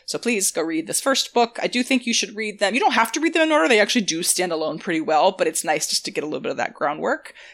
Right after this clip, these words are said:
If you'd like to do so, then start with A Dead Djinn in Cairo by P Djeli Clark.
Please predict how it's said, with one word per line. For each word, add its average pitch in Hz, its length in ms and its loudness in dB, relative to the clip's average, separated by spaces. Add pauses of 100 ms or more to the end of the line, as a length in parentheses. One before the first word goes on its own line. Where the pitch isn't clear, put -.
(120)
If - 100 -14
you'd 151 120 -6
like - 200 -4
to 247 100 -4
do 277 40 -2
so, 220 240 2
then 180 160 -4
start - 300 -2
with 320 260 0
A - 80 -6
Dead 170 220 -4
Djinn 170 220 -6
in 170 100 -14
Cairo 285 400 2
by 165 260 2
P - 260 -10
Djeli - 280 -8
Clark. - 400 -16